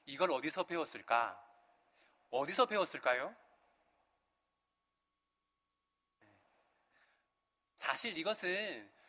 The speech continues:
배워서 안다기보다는 편을 가르는 그런 본성이 그 아이들의 마음속에 내재되어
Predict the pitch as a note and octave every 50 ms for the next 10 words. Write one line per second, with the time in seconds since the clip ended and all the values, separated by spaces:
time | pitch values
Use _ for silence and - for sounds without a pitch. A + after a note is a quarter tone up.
0 | - _ _ - G#3+ B3+ C#4 C#4 B3 A#3 G3+ - G3 F#3+ F3+ E3+ A2+ C#3 C#3+ C#3+
1 | E3 D#3+ D#3 D#3 - D#3 D3+ D3 C#3 C3 C3 C3 C#3 E3+ G#3 A#3+ - _ _ _
2 | _ _ _ _ _ - _ _ _ - - C#4 C4+ C4+ C4 B3+ - - - C#3
3 | D3+ F3 F#3+ F3+ F3 F#3 G3 E3 A#2 G#2 G2+ - _ - G#3+ G#3+ G#3 G3+ - -
4 | E3+ F#3 F#3+ F3 G3+ A3 G#3 F#3+ F3+ F#3 G3+ A#3 C4 _ - - - _ _ -
5 | - F#3+ G3+ G#3 A3 A#3 A#3 A3 G3+ G3 F#3+ F#3+ F3+ C#3+ B2+ B2+ C#3 D#3+ F3 D#3+
6 | - E3 D3 C#3 E3 F#3 G#3 A#3 C4 - - _ _ _ _ _ _ A2+ B2 C#3
7 | D3+ F3+ G#3 F#3+ A#3+ B3 B3 B3 - E3 C3+ B2 A#2+ B2 C#3 E3+ F#3